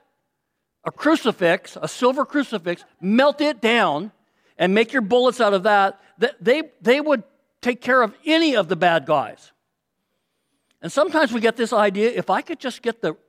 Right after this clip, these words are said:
the gospel silver bullets, and if I could get 'em in my gospel gun, that when I would shoot it, it always would be effective. So, see, it doesn't work that way.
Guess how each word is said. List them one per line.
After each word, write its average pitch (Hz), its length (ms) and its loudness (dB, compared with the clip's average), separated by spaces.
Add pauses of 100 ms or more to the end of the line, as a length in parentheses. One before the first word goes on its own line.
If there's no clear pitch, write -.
(120)
the 139 100 -8
gospel 208 760 -6
silver 190 360 -6
bullets, 160 580 -6 (800)
and - 80 -6
if 160 100 -4
I 214 80 2
could 233 180 -8
get 247 160 -2
'em 240 80 -2
in 226 120 0
my 196 120 2
gospel 185 440 0
gun, 180 560 0 (1120)
that 208 300 -4 (460)
when 185 160 0
I 254 120 2
would 269 180 -2
shoot 240 300 -6
it, 240 80 -8 (200)
it 196 120 0
always 254 460 2
would 254 100 -2
be 247 140 0
effective. 254 580 -4 (1200)
So, 247 200 -16 (580)
see, 240 400 -12 (320)
it 202 160 -2
doesn't 269 300 -4
work 240 240 -6
that 139 220 0
way. 104 260 -12